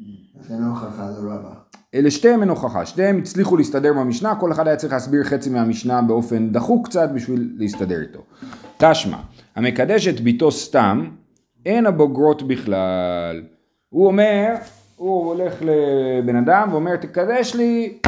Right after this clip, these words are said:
Speaker 2: אחת מהבנות שלך", כן? אז עכשיו, אז יש לי, אה, בלי עין הרע, אה, נגיד, אה, חמש בנות,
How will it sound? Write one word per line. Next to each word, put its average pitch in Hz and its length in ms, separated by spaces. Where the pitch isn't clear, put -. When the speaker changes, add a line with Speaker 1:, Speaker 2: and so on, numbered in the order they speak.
Speaker 2:
אחת 208 300
מהבנות 160 460
שלך", 101 300
כן? 185 280
אז 113 200
עכשיו, 127 300
אז 131 120
יש 180 180
לי, 165 440
אה, 120 100
בלי 147 140
עין 120 160
הרע, 196 420
אה, 113 100
נגיד, 113 300
אה, 107 140
חמש 117 260
בנות, 190 440